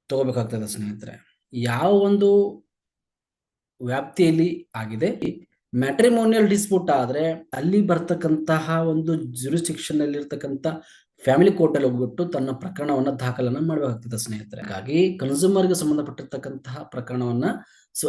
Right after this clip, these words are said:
ಅವರ ಒಂದು ವ್ಯಾಪ್ತಿಯಲ್ಲಿ ಬರುವಂತಹ ಒಂದು ನ್ಯಾಯಾಲಯಕ್ಕೆ ಹೋಗಿ ಅವರು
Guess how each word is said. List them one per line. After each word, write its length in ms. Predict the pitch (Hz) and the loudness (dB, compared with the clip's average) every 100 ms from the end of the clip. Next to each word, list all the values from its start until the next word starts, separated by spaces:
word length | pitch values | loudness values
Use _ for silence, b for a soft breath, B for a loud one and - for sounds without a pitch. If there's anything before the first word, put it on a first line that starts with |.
| - | 0
ಅವರ 180 | 139 220 | 4 6
ಒಂದು 520 | 214 208 208 220 - | 8 8 8 6 4
ವ್ಯಾಪ್ತಿಯಲ್ಲಿ 580 | 139 131 123 147 139 127 | 0 -2 -2 0 0 2
ಬರುವಂತಹ 500 | 127 123 117 120 123 | 0 0 -4 -6 -4
ಒಂದು 220 | 117 117 | -2 -2
ನ್ಯಾಯಾಲಯಕ್ಕೆ 460 | 110 107 104 104 | -2 -2 -4 -6
ಹೋಗಿ 480 | 107 113 190 135 - b b b 127 | -10 -6 -2 -2 -4 b b b -4
ಅವರು 480 | 127 127 113 - | -2 -2 -4 -10